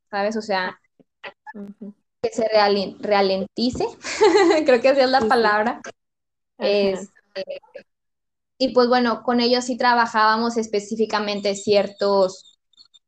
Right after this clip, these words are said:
Speaker 1: ciertos, ciertas actividades, eh, específicamente a, a lo, a, vaya, dirigidas a ciertos procesos cognitivos, por ejemplo,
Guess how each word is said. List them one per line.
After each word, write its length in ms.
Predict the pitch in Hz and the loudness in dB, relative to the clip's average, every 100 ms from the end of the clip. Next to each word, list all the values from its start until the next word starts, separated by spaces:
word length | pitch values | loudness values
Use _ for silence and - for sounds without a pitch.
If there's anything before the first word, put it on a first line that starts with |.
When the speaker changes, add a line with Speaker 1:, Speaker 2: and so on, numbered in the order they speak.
| _ | _
Speaker 1:
ciertos, 1600 | _ 226 208 202 208 214 214 208 208 196 185 180 175 170 170 165 _ _ _ _ _ _ _ _ _ | _ 0 2 0 -4 0 2 2 2 2 2 0 -2 -4 -6 -10 _ _ _ _ _ _ _ _ _
ciertas 340 | 240 233 240 | -2 0 0
actividades, 880 | 240 240 214 208 214 233 247 240 240 _ _ | -2 -2 -6 -2 0 2 2 -2 -8 _ _
eh, 500 | - 190 185 185 180 - _ - | -4 -2 -2 -4 -8 -18 _ -8
específicamente 960 | 208 214 214 202 214 220 247 233 226 233 | -2 -2 -2 -4 -2 0 0 0 2 2
a, 120 | 226 - 196 | 0 2 2
a 40 | 190 | 2
lo, 320 | 190 185 185 | 0 0 0
a, 220 | 196 185 - _ - | 0 -2 -6 _ 0
vaya, 180 | 202 208 | 4 4
dirigidas 560 | 220 220 262 247 254 | 4 2 4 4 4
a 60 | 247 | 2
ciertos 320 | 233 208 214 | 2 0 -2
procesos 240 | 214 208 214 | -4 -4 -4
cognitivos, 420 | 220 233 311 240 | -4 -2 -2 -2
por 100 | 214 | -6
ejemplo, 320 | 220 202 180 | -6 -6 -6